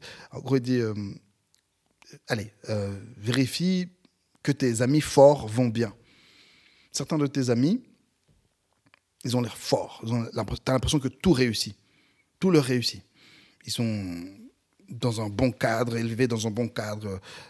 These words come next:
bonne famille, euh, l'école ça va, le travail ça va, les relations ça va. Oh mon pote, tu ne sais pas.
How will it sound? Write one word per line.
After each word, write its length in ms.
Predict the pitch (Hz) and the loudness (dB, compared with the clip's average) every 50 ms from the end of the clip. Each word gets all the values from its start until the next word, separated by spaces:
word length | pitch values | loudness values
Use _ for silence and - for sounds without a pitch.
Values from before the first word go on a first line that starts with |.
| - _ _ - - - | -20 _ _ -20 -12 -2
bonne 240 | 113 143 139 131 123 | 2 4 4 4 2
famille, 580 | - 139 123 123 123 123 127 131 131 131 127 | 0 0 0 2 2 2 2 2 2 2 0
euh, 300 | 123 117 110 107 104 101 | 0 -2 -4 -6 -8 -6
l'école 340 | 98 107 117 - - 131 131 | -6 -6 -4 0 0 0 2
ça 160 | 120 - 131 | 0 0 -2
va, 180 | 113 113 123 117 | -2 -4 -4 -4
le 100 | 117 113 | -4 -4
travail 340 | - - 123 120 123 120 117 | -4 -4 -4 -4 -4 -4 -4
ça 140 | - 131 117 | -4 -4 -2
va, 440 | 110 131 127 123 120 117 113 113 | -2 -2 -2 -2 -2 -4 -6 -8
les 60 | 98 - - | -10 -14 -12
relations 360 | - 127 123 117 110 - 127 | -10 -8 -6 -4 -4 -4 -4
ça 120 | 120 - 120 | -4 -4 -6
va. 180 | 110 123 117 - - - - - - - _ | -6 -6 -8 -10 -12 -18 -20 -20 -20 -12 _
Oh 200 | - 180 185 156 | 2 2 4 4
mon 240 | 135 131 127 123 120 | 2 0 -4 -4 -4
pote, 360 | - - 170 170 170 - - - | -2 -2 -2 -2 -2 -4 -10 -10
tu 120 | - 180 160 | -6 -4 -4
ne 60 | 143 | -4
sais 260 | - - - 156 135 | -4 -4 -4 -4 -4
pas. 260 | - - 123 107 - | -4 -6 -10 -10 -12